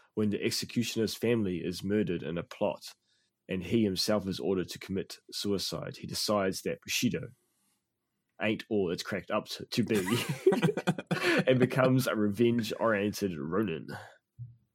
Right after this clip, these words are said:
Bracket, masterless warrior. Oh, masterless samurai.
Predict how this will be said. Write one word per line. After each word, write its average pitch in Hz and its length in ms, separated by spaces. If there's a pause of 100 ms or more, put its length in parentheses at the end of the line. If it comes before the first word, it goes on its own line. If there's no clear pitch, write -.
(420)
Bracket, - 420 (100)
masterless - 500
warrior. - 400 (240)
Oh, 95 160
masterless 92 400
samurai. 76 440